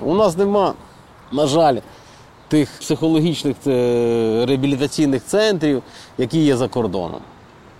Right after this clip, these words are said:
Ну, нема у нас такого, на жаль, в Україні. І ближчим часом вони не будуть, вони не виникнуть, як гриби не повилазять. В Європі це розповсюджене, в Америці теж, там дуже великі центри.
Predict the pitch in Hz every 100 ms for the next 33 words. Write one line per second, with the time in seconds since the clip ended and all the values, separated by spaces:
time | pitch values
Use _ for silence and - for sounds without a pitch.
0 | - - 151 170 170 131 117 113 98 -
1 | - 123 - 107 - 65 - - - -
2 | - 123 101 117 92 92 104 101 87 69
3 | - - - - - - - 117 117 120
4 | 120 120 120 117 113 113 147 131 139 160
5 | 151 135 131 135 135 127 117 98 110 123
6 | 127 120 110 95 98 98 95 113 110 110
7 | 98 113 107 98 80 65 - - - -
8 | - - - - 147 202 233 190 139 143
9 | 135 123 139 147 151 120 131 107 104 95
10 | 92 90 - - 117 151 185 156 120 -
11 | - 120 104 - - - 95 85 117 98
12 | 92 117 120 110 110 107 107 95 101 85
13 | 80 -